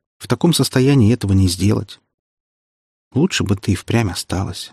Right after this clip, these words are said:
вздохнула Зоя Валерьевна. «Поплакали бы вместе. Чего уж нам друг дружку стесняться? Беда-то у нас общая».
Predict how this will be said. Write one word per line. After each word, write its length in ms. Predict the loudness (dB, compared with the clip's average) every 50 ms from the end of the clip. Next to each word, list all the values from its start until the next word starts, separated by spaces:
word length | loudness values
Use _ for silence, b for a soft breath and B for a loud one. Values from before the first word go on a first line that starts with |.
| _ -14
вздохнула 500 | -10 -6 -4 -4 -2 2 2 2 2 0
Зоя 240 | -2 -2 -2 -2 -2
Валерьевна. 560 | -2 -2 0 -2 -2 -4 -6 -8 -10 -12 -14 -16 _ _ _ _ _ _ -4
«Поплакали 500 | -4 -2 0 0 -2 -2 -2 -4 -4 -2
бы 160 | -2 -2 -2
вместе. 520 | -2 0 -2 -2 -2 -6 -8 -12 -14 -14 -14 _ _ _ _
Чего 220 | -4 0 2 2 2
уж 180 | 2 0 0
нам 160 | 0 0 2 2
друг 180 | 2 0 2
дружку 320 | 2 2 0 0 -2 -6 -8
стесняться? 640 | -6 -6 -6 -4 0 0 0 0 0 -4 -8 -10 -12 _ _ _ _ -2
Беда-то 440 | 0 2 2 2 0 0 0 0
у 20 | 0
нас 240 | 0 0 -2 -4 -4
общая». 460 | -4 -4 -6 -8 -8 -10 -10 -12